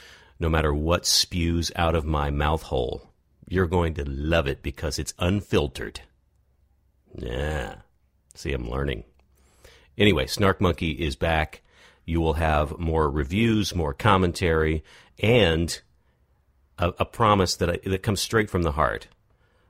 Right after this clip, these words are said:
More stories about monkeys. I'm not kidding. So, uh, thanks for listening, thanks for subscribing, and thanks for checking out the latest edition, which is the return of one of the very early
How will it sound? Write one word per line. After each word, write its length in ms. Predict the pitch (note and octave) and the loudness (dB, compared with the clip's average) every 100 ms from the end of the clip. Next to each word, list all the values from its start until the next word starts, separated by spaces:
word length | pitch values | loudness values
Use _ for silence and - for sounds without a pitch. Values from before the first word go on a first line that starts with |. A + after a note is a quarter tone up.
| - | -8
More 360 | E2+ F2 G2 G#2 | 0 4 4 4
stories 600 | - - E2+ E2 D#2+ D#2 | -2 0 2 2 0 -2
about 380 | C#2 C#2 C#2 - | -2 0 -2 -2
monkeys. 680 | D2 D2 - G1+ - - - _ _ _ _ _ _ _ _ _ _ _ - | -4 -4 -6 -12 -8 -10 -10 _ _ _ _ _ _ _ _ _ _ _ -6
I'm 80 | F2+ | -2
not 180 | G2+ | -2
kidding. 300 | - C3 - - _ _ _ _ - _ _ - - _ | -4 -6 -6 -12 _ _ _ _ -20 _ _ -20 -20 _
So, 360 | - G#2 F#2 | 2 6 6
uh, 140 | F#2+ F2+ | 4 2
thanks 280 | A2 G#2+ - | 2 0 0
for 280 | F#2+ F#2 | 2 2
listening, 380 | F2+ F#2+ B2 A#2+ | 2 0 0 -4
thanks 260 | - G2+ F#2+ | 0 0 0
for 140 | F#2 | -6
subscribing, 640 | - D#2+ - F#2+ F2+ E2+ D#2+ | -10 -10 0 2 4 2 0
and 160 | C#2+ | -2
thanks 340 | F2 F2+ - - | -2 -2 -4 -8
for 360 | - F2 E2 D#2 | -2 2 2 0
checking 400 | - F2 - D#2+ | -2 -4 -2 -2
out 240 | D2+ D2 - - - - - _ | 0 -2 -6 -20 -20 -20 -20 _
the 340 | - D2+ D#2+ D#2+ | -12 -2 0 2
latest 360 | D#2+ D#2+ D2+ | 0 0 -2
edition, 560 | D#2 E2+ E2+ F2 E2 E2 | -4 -4 -2 0 0 -2
which 260 | E2+ F#2 - | 0 0 0
is 280 | F2+ E2+ | 0 0
the 120 | D#2+ F2+ | -2 -2
return 680 | F#2+ - F#3+ A#3+ D3+ - - _ | -2 0 2 4 2 -4 -18 _
of 440 | - F#2+ F2+ E2 G2 | 0 2 2 0 0
one 160 | G2 | 2
of 140 | G2+ E2+ | 2 0
the 200 | F2+ F2 | -2 -2
very 480 | D#2+ A2 C3 C3 - | 0 2 4 0 0
early 560 | A#2+ C#3 C3 F2+ D#2+ | 2 4 4 2 0